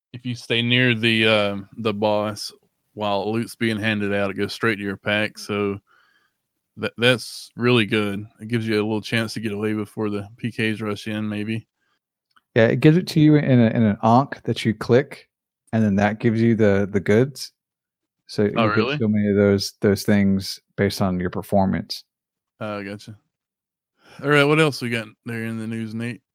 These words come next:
Speaker 2: They cranked, uh, they cranked on the societies, I think, and tweaked them a little bit. You get double bonus this week due to a bug they had.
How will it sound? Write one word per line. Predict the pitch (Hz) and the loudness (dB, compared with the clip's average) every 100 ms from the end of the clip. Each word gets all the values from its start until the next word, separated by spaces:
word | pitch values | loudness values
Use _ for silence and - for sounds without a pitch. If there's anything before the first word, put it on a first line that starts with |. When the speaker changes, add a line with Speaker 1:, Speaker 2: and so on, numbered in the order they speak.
| _ _ _ _ | _ _ _ _
Speaker 2:
They | - | -2
cranked, | 107 147 139 143 | 2 4 4 6
uh, | 143 143 139 | 8 6 4
they | 143 | 2
cranked | 131 151 156 | 2 2 4
on | 151 | 2
the | 139 | 2
societies, | 123 113 - 143 151 160 165 160 | -2 0 4 6 6 2 0 -4
I | 170 | -6
think, | 139 156 139 | -4 -4 -2
and | 110 | -2
tweaked | - 147 | -2 -2
them | 156 | 0
a | 151 | 0
little | 147 | -2
bit. | 143 151 160 - - | 2 2 2 -4 -12
You | 120 | 0
get | 113 110 - _ _ - | 2 2 -2 _ _ 0
double | 113 117 | 2 2
bonus | 117 113 113 | 2 2 2
this | - 117 - | -2 -6 -2
week | 117 113 - _ _ _ _ _ - | -2 -2 -6 _ _ _ _ _ -2
due | 110 | 0
to | 104 | 2
a | |
bug | 98 110 101 | 2 2 2
they | 104 | -2
had. | 110 113 113 107 | 0 0 0 -4